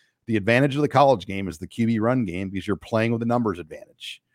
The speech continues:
You know, it's six on s-, s-, seven people on six. You got six blockers on six tacklers and one ball carrier. So, like, that's where the quarterback comes into play. If they can't run it consistently, traditionally, how much will they have to go to Sims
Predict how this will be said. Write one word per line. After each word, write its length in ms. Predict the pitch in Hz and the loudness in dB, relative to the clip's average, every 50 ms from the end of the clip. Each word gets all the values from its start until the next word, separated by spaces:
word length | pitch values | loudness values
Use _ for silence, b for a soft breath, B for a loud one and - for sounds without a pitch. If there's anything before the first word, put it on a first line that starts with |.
| _ _ _ _ _ _ - | _ _ _ _ _ _ -6
You 60 | 98 | 0
know, 100 | 95 92 | 0 2
it's 180 | 92 - - | 2 0 -2
six 460 | - - - - - - 127 - - - | -8 -12 -12 -10 -6 -4 -4 -2 0 0
on 160 | 120 117 113 | 0 2 0
s-, 240 | - - - - - | -2 -4 -8 -10 -12
s-, 220 | - - - - - - - | -14 -14 -16 -16 -14 -12 -4
seven 420 | - - 135 135 135 135 131 120 | 0 2 4 4 4 4 2 0
people 280 | - 131 131 131 131 123 | 0 0 0 2 2 2
on 140 | 123 117 107 | 2 2 0
six. 380 | - - - 131 110 - - - | 0 0 0 0 0 -2 -6 -6
You 60 | 98 | -4
got 160 | 101 90 - | -4 -4 -4
six 240 | - - - 117 - | -6 -8 -8 -8 -6
blockers 560 | - - 120 117 139 - - 139 139 117 - | 0 4 4 4 4 4 2 -2 -4 -4 -4
on 220 | 98 90 90 90 92 | -6 -6 -6 -8 -10
six 260 | - - - 127 - - | -8 -6 -6 -6 -6 -6
tacklers 540 | - - 123 127 127 - 143 143 139 123 107 | -2 0 2 2 2 0 -2 -4 -4 -2 -4
and 280 | 104 98 92 87 76 - _ | -4 -4 -4 -6 -8 -8 _
one 160 | - 120 131 123 | 0 0 2 4
ball 220 | 127 135 135 127 | 6 6 6 4
carrier. 400 | - - 92 76 67 62 - - b b b b b b b | 2 -4 -14 -14 -14 -14 -18 -20 b b b b b b b
So, 140 | - - 110 | -10 -2 2
like, 220 | 110 110 92 - _ | 2 2 2 0 _
that's 240 | - 117 113 110 - | 2 2 2 2 2
where 140 | 123 123 110 | 2 2 2
the 80 | 98 | 2
quarterback 480 | - - 143 147 127 110 101 98 98 - | 2 4 6 6 6 6 4 2 2 0
comes 240 | - 113 110 90 92 | -2 -2 -2 -2 -2
into 160 | 92 90 80 | -4 -6 -6
play. 440 | - - 147 135 117 107 95 90 b b b b b b b _ | -2 2 4 6 6 6 4 2 b b b b b b b _
If 160 | - 123 - | -4 -4 -2
they 140 | - 113 104 | -2 -4 -4
can't 320 | - - 135 143 147 139 - | -2 0 0 0 0 0 0
run 260 | 123 117 147 165 143 | 4 8 8 8 8
it 220 | 120 113 110 - _ _ _ _ _ - | 6 2 -2 -6 _ _ _ _ _ -6
consistently, 680 | - 123 107 - - - 185 - - - 113 87 98 101 | -4 -4 -4 4 8 10 10 10 8 4 -6 -4 -4 -4
traditionally, 540 | - - 107 117 131 120 - - 92 95 90 | -4 0 4 4 4 4 4 0 -2 0 2
how 160 | 87 110 113 | 4 4 4
much 240 | 110 110 110 - - | 6 4 2 2 0
will 80 | 98 | -2
they 100 | 101 90 | 0 2
have 220 | 90 120 117 110 - | 2 2 2 0 -2
to 80 | 117 | -4
go 140 | 98 101 98 | -2 -2 -2
to 80 | 87 - | -2 -2
Sims 800 | - - - - 123 117 107 95 87 85 82 82 - - - | -6 -8 -6 -4 -4 -2 -2 -4 -4 -6 -6 -8 -10 -14 -16